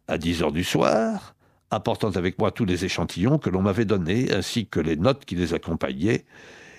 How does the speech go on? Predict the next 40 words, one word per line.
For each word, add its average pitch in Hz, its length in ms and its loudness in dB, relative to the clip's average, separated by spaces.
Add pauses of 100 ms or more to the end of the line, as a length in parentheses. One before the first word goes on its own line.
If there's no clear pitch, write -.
(140)
et 127 240 4
que 110 340 0
j'avais 92 300 2
prises 104 420 0
sur 85 220 -2
les 92 140 4
lieux. 71 340 -2 (500)
Le 110 160 4
lendemain, 110 520 4
je 98 140 0
m'occupai 101 680 0
à 92 100 2
les 85 120 0
mettre 123 240 0
en 82 140 0
ordre. 64 540 -6 (760)
Quoique 185 340 4
ces 160 160 2
renseignements 147 640 4
me 104 180 2
parussent 107 360 0
suffire - 800 0
pour 87 200 2
établir 104 440 2
la 78 120 2
réalité 98 440 2
du 73 120 -4
phénomène, 123 640 2 (420)
je 120 220 4
ne 147 140 2
négligeai 139 460 2
rien 120 280 2
pendant 98 260 0
mon 92 160 2
séjour 92 400 0
à 85 80 2
l'Aigle 117 340 2
pour 90 180 -2
les 85 120 0
compléter, 127 640 0